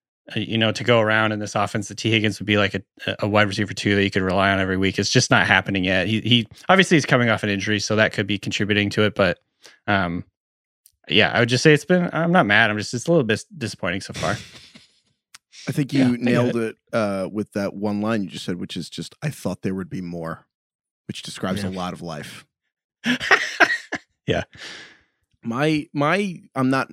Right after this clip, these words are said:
Speaker 2: like, I'm not mad. I'm not mad, Allen. All the Allens in the N F L. I'm just disappointed. Allen Robinson, which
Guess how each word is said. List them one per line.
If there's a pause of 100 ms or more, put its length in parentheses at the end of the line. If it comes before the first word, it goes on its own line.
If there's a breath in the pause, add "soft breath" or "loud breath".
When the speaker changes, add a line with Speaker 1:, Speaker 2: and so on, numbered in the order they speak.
(100)
Speaker 2:
like,
I'm
not
mad. (600)
I'm
not
mad,
Allen. (640)
All
the
Allens
in
the
N
F
L. (1300)
I'm
just
disappointed.
Allen
Robinson,
which